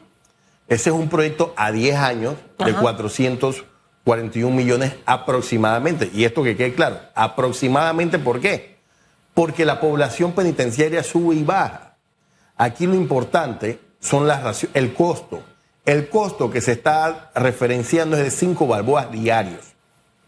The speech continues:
Speaker 1: Ese es el costo unitario. Y la verdad es, es, es lo que estamos proyectando a diez años. Hemos visto el monto global, que suena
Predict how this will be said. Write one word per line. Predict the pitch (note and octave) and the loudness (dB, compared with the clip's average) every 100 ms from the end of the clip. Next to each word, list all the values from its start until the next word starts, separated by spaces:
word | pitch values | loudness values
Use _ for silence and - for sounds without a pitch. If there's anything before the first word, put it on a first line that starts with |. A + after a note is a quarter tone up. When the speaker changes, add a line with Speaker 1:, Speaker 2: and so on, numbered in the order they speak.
| _ _ _ _ _ _ - | _ _ _ _ _ _ -2
Speaker 1:
Ese | C3 E3+ | -2 0
es | D3 | 0
el | A#2 | 0
costo | - E3+ D#3+ B2 | 0 0 0 -2
unitario. | A2 G2 A2 G2 E2+ D#2 _ _ _ _ _ _ - | -2 0 0 0 -6 -12 _ _ _ _ _ _ -2
Y | D3+ D3+ | 0 2
la | C#3 | 2
verdad | C3 B2 B2+ D3 - - _ _ | 0 0 2 0 -2 -16 _ _
es, | D3 D3+ D#3+ D#3 | 0 0 -4 -4
es, | D3 D3+ D#3+ D#3 | -2 0 0 0
es | C#3+ | 0
lo | D#3+ D#3 | 2 0
que | B2 | -2
estamos | - C3+ D3 | -2 -2 0
proyectando | D3+ D#3+ D#3+ D3 B2+ C3 C#3+ - - - - - | 0 -2 0 -2 -2 -4 -6 -8 -10 -10 -12 -8
a | - A2+ | -2 0
diez | A2 A2+ | 2 2
años. | B2+ A#2 - - _ _ | 2 0 -10 -20 _ _
Hemos | C3 B2+ C#3 D#3 D#3+ | 0 2 2 2 0
visto | E3 D#3+ | 0 0
el | E3 | 0
monto | D3+ D#3 D3+ D#3 | 2 -2 0 -2
global, | C3+ B2 D3+ C3 G#2 - - _ _ _ _ _ _ _ _ | 0 0 2 0 -4 -14 -20 _ _ _ _ _ _ _ _
que | - B2 | -2 0
suena | D3 D3 D3+ D#3 - - | 2 0 0 -2 -6 -18